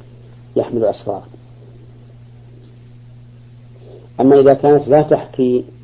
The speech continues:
عيون شيء من الحيوان فلا أرى فيها بأسا،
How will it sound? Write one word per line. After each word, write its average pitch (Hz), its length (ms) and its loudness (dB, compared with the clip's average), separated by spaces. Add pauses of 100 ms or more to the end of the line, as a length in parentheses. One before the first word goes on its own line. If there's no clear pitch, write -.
(600)
عيون 123 320 2
شيء 123 240 -2
من 110 120 -6
الحيوان 117 520 -2 (1900)
فلا 151 260 2
أرى 117 260 0
فيها 107 240 -6
بأسا، - 340 -8